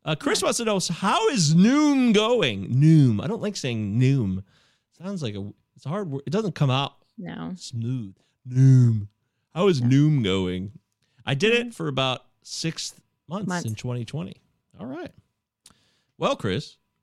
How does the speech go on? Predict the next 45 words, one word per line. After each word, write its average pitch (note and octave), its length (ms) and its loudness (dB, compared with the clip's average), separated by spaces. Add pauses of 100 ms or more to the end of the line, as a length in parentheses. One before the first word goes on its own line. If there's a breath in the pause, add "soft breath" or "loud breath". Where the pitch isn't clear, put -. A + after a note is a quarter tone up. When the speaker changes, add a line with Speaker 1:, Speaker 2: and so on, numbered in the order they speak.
(340)
Speaker 1:
I A#2 60 -10
think A2 200 -6
it's G2+ 120 -6
a G2 40 -8
very A2+ 320 -4
useful A#2 380 -4
app, F3+ 240 -6
and A2+ 180 -6
I G#2 60 -2
would G#2+ 140 -2
recommend A#2 420 -4
it B3 120 -8
to - 100 -10
you D3+ 240 -8 (360 soft breath)
and D#3 160 -4
anyone C4+ 300 0
else. - 640 -4
If B2+ 160 -6
you're C3+ 120 -2
looking F3 260 -4
to D#3 80 -2
create D#3+ 300 -4
some B2+ 100 -6
constructive D3 500 -4
habits, C#3+ 420 -4 (220 soft breath)
some B2 220 -6
daily E3 340 0
accountability, C#3 800 0 (120)
you - 80 -4
still D4+ 180 0
have F4+ 120 -2
to A3+ 80 -2
use F#3+ 280 0
the F#3 160 0
app, A#3 220 -6
though. G#2 300 -2
Like, C3 180 -4
you E3+ 80 -2
could A3+ 180 -2
just G#3 220 -2
ignore D#3 340 -2
the C#3+ 160 0
app E3 180 -4
forever. C3+ 400 -4
So G#2+ 360 -4